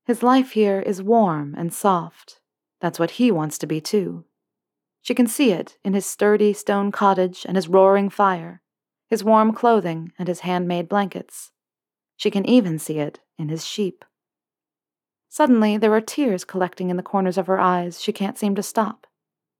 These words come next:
Not that she really wants to. It sort of makes sense, and also it doesn't, because he wants to be close to the sheep to check on them, because he cares.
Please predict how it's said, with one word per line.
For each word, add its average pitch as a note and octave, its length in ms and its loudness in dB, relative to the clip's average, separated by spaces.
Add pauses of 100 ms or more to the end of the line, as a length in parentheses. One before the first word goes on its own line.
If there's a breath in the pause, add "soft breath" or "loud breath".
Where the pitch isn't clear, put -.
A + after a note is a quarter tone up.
(260)
Not A3 300 0
that F3+ 140 -8
she - 120 -4
really F#3 200 2
wants A3 340 0
to. E3+ 260 -18 (1200)
It - 100 -12
sort C4+ 160 4
of A#3 80 0
makes A#3+ 260 0
sense, - 680 -6 (160)
and F#3 200 -4
also G3 280 2
it G#3+ 100 0
doesn't, G#3+ 460 0 (600)
because A#3 180 -2
he B3+ 80 4
wants B3+ 260 4
to A#3 80 -8
be A3+ 80 -4
close A3 340 -2
to A3+ 60 -8
the A3 100 -2
sheep A3 320 -4
to - 80 -12
check B3+ 260 -4
on F#3+ 140 -2
them, F3 280 -10 (600)
because A#3+ 220 -2
he A#3+ 80 -2
cares. F#3+ 680 -8